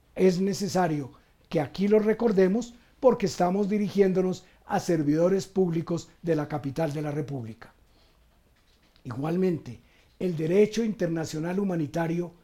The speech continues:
¿a qué se refiere? El derecho internacional humanitario lo que procura es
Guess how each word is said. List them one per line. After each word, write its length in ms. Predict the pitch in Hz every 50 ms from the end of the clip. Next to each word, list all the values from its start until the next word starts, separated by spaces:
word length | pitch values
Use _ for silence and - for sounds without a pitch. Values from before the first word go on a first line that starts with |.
| _ _ _ -
¿a 120 | 165 160
qué 220 | 151 - 175 170 147
se 100 | - 180
refiere? 480 | 165 170 135 165 165 156 135 - - - _ _ _ _ _ _ _ _ _ _ _ _ _ _ _ _ _ _ _ _ _ _ _ _ _ - _ _ _ _ _ _ _ _ -
El 360 | - 185 185 180 165 156 135
derecho 560 | 135 139 139 151 175 190 202 208 - - 233
internacional 840 | 233 208 - - 185 170 165 160 156 - - 147 143 151 165 180 202
humanitario 800 | 202 190 175 165 156 127 - 170 180 175 170 180 185 185 180 - _ _ _ _ _ _ -
lo 220 | 185 165 165 160
que 140 | 160 - 160
procura 560 | 156 - 147 147 143 - 175 185 185 185 185
es 340 | 175 156 - - - - -